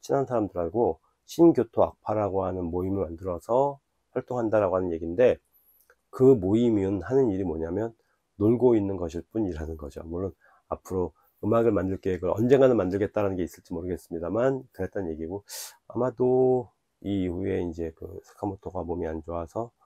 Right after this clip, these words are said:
결국엔 세상을 뜨셨으니까 작품이 없지 않을까요?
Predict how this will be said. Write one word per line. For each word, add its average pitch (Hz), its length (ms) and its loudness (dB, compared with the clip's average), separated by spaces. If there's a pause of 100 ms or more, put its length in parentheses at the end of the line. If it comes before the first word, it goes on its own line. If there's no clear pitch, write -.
(140)
결국엔 82 260 -6
세상을 98 400 -6
뜨셨으니까 - 760 -4 (400)
작품이 107 580 -2
없지 - 240 -2
않을까요? 92 440 -2